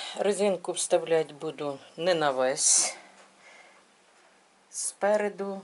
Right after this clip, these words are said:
<clears throat> посередині, ось я проклеїла. І резинка буде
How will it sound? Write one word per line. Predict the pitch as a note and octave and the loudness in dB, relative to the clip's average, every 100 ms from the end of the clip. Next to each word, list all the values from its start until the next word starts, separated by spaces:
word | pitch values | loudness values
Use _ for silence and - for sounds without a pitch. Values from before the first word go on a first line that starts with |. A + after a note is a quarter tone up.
| - _ _ _ - - - _ - | -16 _ _ _ -20 -20 -20 _ -18
<clears throat> | D#3+ - - F3 - - - | -18 -12 -10 -8 -10 -16 -6
посередині, | - - F3 F3+ G3+ F#3 F3 E3+ D#3+ - _ _ | -4 0 2 2 2 -2 -4 -6 -8 -20 _ _
ось | E3+ D#3+ - | -6 -6 -6
я | D3+ D3 | -6 -6
проклеїла. | - D#3 - G3 A#3+ A#3 C#3+ C3+ - - - _ _ _ _ _ _ _ _ _ - - - - - - | -8 -8 -6 -2 0 0 -2 -6 -8 -20 -20 _ _ _ _ _ _ _ _ _ -20 -20 -20 -20 -20 -10
І | F3 E3+ | -4 -4
резинка | - D#3+ D#3 F3+ F#3+ F3+ D#3+ | -4 -6 -4 -4 -4 -4 -6
буде | D3+ D3+ D3 | -6 -8 -8